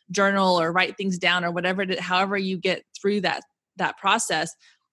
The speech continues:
But it's work, and it's not just going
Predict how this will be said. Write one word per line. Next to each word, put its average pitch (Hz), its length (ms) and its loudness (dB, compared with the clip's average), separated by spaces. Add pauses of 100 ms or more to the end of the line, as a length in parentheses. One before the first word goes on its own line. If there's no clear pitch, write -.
(120)
But 190 280 2
it's 190 260 -2
work, 196 480 -4
and 190 100 -2
it's 170 200 -6
not 196 240 0
just 196 200 -2
going 185 260 -2